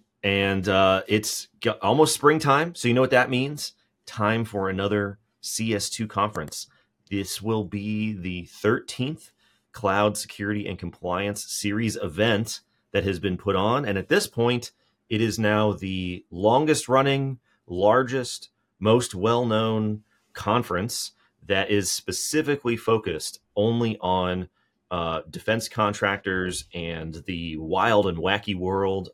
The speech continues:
of dealing with cybersecurity requirements, uh, dealing with assessments, dealing with the, uh, bouquet of issues that comes along with rules, regulations, standards, uh, penalties, all that fun stuff,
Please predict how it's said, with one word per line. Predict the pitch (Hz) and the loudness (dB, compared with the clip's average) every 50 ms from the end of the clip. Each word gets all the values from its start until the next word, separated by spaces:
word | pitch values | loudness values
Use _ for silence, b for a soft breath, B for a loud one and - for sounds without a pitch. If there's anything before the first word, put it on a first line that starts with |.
| _ | _
of | - 87 82 82 80 80 78 73 78 76 | -6 -4 -4 -4 -4 -4 -6 -8 -12 -14
dealing | - 90 90 90 90 90 85 80 | -12 -8 -6 -6 -6 -6 -6 -8
with | 78 78 | -10 -12
cybersecurity | - - 82 80 78 78 - - - 117 117 110 104 | -6 -4 -4 -4 -4 -6 -10 -10 -6 -4 -2 -2 -2
requirements, | 101 95 - - 107 101 101 104 104 104 98 98 - - - b b b b b b b b _ | -4 -4 0 2 4 4 4 2 2 0 -2 -2 -4 -6 -8 b b b b b b b b _
uh, | 80 80 78 73 - | -8 -8 -8 -8 -6
dealing | - 98 95 95 90 | -4 -2 -2 -2 -2
with | 87 82 - | -4 -6 -8
assessments, | 76 - - 113 107 - - 107 98 98 - - - - - _ _ _ _ _ | -10 -6 -2 -2 -2 -2 -2 -2 -4 -4 -4 -6 -8 -10 -14 _ _ _ _ _
dealing | - 101 104 101 95 | -2 0 0 0 0
with | 90 85 - - | -2 -4 -6 -8
the, | 82 85 85 82 80 78 - _ _ _ _ _ _ _ 85 | -10 -10 -8 -8 -8 -10 -12 _ _ _ _ _ _ _ -8
uh, | 82 76 73 | -8 -8 -8
bouquet | 73 73 107 107 104 - - - 127 135 139 139 135 135 | -4 -4 -4 -4 -4 -6 -2 0 2 2 2 0 0 0
of | 120 113 98 | 0 0 0
issues | 98 107 104 - - 92 82 78 76 73 | -2 -4 -4 -2 -4 -6 -6 -6 -8 -8
that | - 82 85 82 - | -6 -6 -6 -6 -6
comes | - 95 92 92 90 | -6 -4 -4 -4 -4
along | 90 82 85 87 85 87 90 85 | -4 -2 -2 -2 -2 -2 -2 -4
with | 80 76 71 - - - | -6 -8 -10 -12 -12 -8
rules, | 90 95 110 113 110 107 107 104 87 82 | -4 -2 0 2 2 2 2 2 0 0
regulations, | 90 101 104 101 98 95 101 101 98 - 101 98 95 90 | 0 0 2 2 0 0 0 -2 -2 -4 -6 -6 -6 -6
standards, | - - - 98 95 104 101 98 98 98 101 95 92 - - b b b b b b b _ | -8 -6 -6 -4 -2 -2 -2 -2 -2 -2 -2 -4 -6 -8 -10 b b b b b b b _
uh, | 78 76 67 | -12 -10 -10
penalties, | - - - 110 107 110 110 107 - - 104 98 104 98 95 92 - - - _ _ _ _ _ - | -12 -8 -2 0 0 0 0 -2 -4 -6 -4 -4 -4 -4 -6 -6 -8 -10 -12 _ _ _ _ _ 0
all | 123 131 131 | 2 4 4
that | 117 110 101 - - | 4 4 2 0 -2
fun | - 92 90 90 | -4 -2 -2 -2
stuff, | 87 - - 85 82 82 - - - | -4 -6 -6 -6 -6 -6 -8 -12 -18